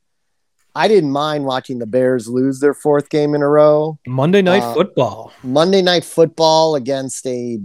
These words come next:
Speaker 1: not very good Pittsburgh Steelers team.
Speaker 2: No.
Speaker 1: It's, um, after
Speaker 2: They're not.
Speaker 1: I mean, just to recap the game, Pittsburgh jumps out to a fourteen nothing lead, and I'm sitting there going, "Jesus, they are just gonna roll.
Speaker 2: That's
Speaker 1: They're
Speaker 2: what
Speaker 1: just
Speaker 2: I
Speaker 1: gonna
Speaker 2: was
Speaker 1: roll
Speaker 2: thinking.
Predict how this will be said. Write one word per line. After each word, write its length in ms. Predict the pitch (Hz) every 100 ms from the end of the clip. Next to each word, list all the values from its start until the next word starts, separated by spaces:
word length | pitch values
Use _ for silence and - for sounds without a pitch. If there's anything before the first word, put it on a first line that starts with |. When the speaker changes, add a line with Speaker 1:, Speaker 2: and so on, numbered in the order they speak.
| 98
Speaker 1:
not 420 | 117 190 202 117
very 340 | 139 135 120
good 400 | 110 117 113 110
Pittsburgh 400 | - 110 - 101
Steelers 520 | - - 110 107 107
team. 560 | - 120 113 113 113 113 _
Speaker 2:
No. 340 | 127 135 180 160
Speaker 1:
It's, 260 | 123 - - - _ _ _ -
um, 680 | 113 117 113 113 110 107 104 _ _ _
after 300 | 156 175 -
Speaker 2:
They're 240 | 175 165
not. 220 | 160 156 120 - - _ _ _ _ _
Speaker 1:
I 60 | -
mean, 360 | 165 175 151 123
just 260 | 247 254
to 60 | 175
recap 520 | 139 196 - 160 139
the 80 | 113
game, 360 | 104 175 151
Pittsburgh 440 | 127 254 254 254 139
jumps 240 | 151 131
out 220 | 143 151
to 100 | 147
a 40 | 110
fourteen 420 | - 147 135 139
nothing 320 | 127 117 107
lead, 300 | 107 156 143
and 320 | 117 107 101 - -
I'm 220 | 151 220
sitting 260 | 220 135
there 140 | 110 110
going, 400 | 117 110 107 92
"Jesus, 520 | - 143 143 87 80
they 140 | 127 139
are 120 | 110
just 220 | 107 104
gonna 200 | 104 90
roll. 580 | 80 90 131 160 127 104
Speaker 2:
That's 100 | 131
Speaker 1:
They're 80 | 151
Speaker 2:
what 60 | 170
Speaker 1:
just 100 | 135
Speaker 2:
I 20 | 170
Speaker 1:
gonna 120 | 127
Speaker 2:
was 20 | 120
Speaker 1:
roll 400 | 147 262 339 180
Speaker 2:
thinking. 160 | 113